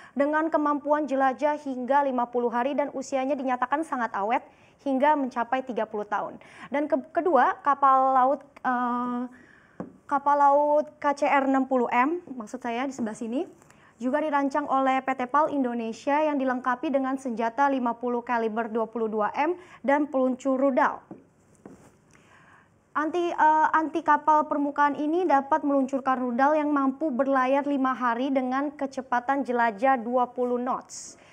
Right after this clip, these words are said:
Dan kapal ini juga telah menjadi incaran negara lain seperti Malaysia dan Filipina. Dan selanjutnya, pesawat tempur C N dua tiga lima.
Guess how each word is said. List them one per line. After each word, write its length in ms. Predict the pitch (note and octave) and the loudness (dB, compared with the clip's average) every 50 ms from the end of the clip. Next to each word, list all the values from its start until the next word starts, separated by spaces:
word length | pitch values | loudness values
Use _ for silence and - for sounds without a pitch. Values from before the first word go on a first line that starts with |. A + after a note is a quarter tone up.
| - - - | -18 -10 -6
Dan 160 | A#3+ B3 B3+ | -6 -4 -2
kapal 320 | B3+ B3 B3 B3+ C4+ C4+ | -2 0 2 2 2 2
ini 320 | C#4 D#4+ E4+ C#4+ C4+ D4+ D#4+ | 2 2 0 2 2 0 0
juga 280 | B3+ B3+ G#3+ A#3+ B3+ B3+ | -2 -2 -2 0 0 0
telah 200 | B3+ C4 C4+ C#4 | 0 0 0 0
menjadi 280 | C#4 C#4 C4 B3 A#3 B3+ | 0 0 0 -2 -2 -4
incaran 440 | A#3+ B3+ B3 A#3+ B3+ A#3+ A#3+ A#3+ A#3+ | -4 -6 -6 -4 -2 -2 -2 0 -2
negara 320 | A#3+ A3 A3+ A3+ A3+ A3+ A3+ | -2 -2 0 0 2 2 4
lain 320 | B3 C#4 C4+ A#3+ C4+ D4+ E4 - - _ _ | 4 4 4 2 0 -2 -6 -10 -16 _ _
seperti 600 | - - - A#3+ - A#3 A3+ - - B3+ A#3+ A#3+ B3 | -16 -12 -8 -6 -6 -6 -6 -6 -6 -6 -4 -4 -2
Malaysia 640 | B3 B3+ C4 C4 C4+ C#4+ C4+ - - C4 B3 A#3+ | -2 0 0 0 0 -2 -4 -2 -2 0 0 0
dan 240 | A3+ A3 C4 B3 B3 | 0 -2 -2 -2 -2
Filipina. 480 | B3 - A#3 G#3 G#3 G#3 G#3 G3 F3+ - - _ - - - - - - | -4 -6 -8 -8 -8 -8 -12 -14 -14 -16 -18 _ -20 -20 -20 -20 -6 -2
Dan 160 | B3 D4 D#4 | -2 0 0
selanjutnya, 640 | D4 D#4+ D4+ D4 D4 D4 D4 D4 D4+ D#4+ F4+ - - - - _ _ _ _ | 2 2 4 4 4 2 2 0 2 2 2 2 0 -4 -12 _ _ _ _
pesawat 520 | - C#4 - - C4 C4 C4 C#4 C4+ C4+ - | -10 -6 0 2 4 4 6 4 4 2 0
tempur 440 | - C#4+ C4+ C4 - C#4+ D#4 D#4 D4+ D4+ | -2 0 0 0 0 0 0 0 0 -2
C 160 | - - C#4 C4 C4 - | -4 -6 -6 -6 -6 -6
N 240 | C4+ C4+ C#4 C#4 | -4 -2 -2 -2
dua 280 | A#3+ C4 B3+ B3+ B3+ B3 | -2 -2 -2 -2 -4 -4
tiga 240 | B3+ A#3+ G#3+ B3 A#3 | -6 -6 -4 -4 -4
lima. 440 | A#3 A3 A3 A3+ G#3+ - - - | -2 -4 -4 -6 -8 -10 -14 -18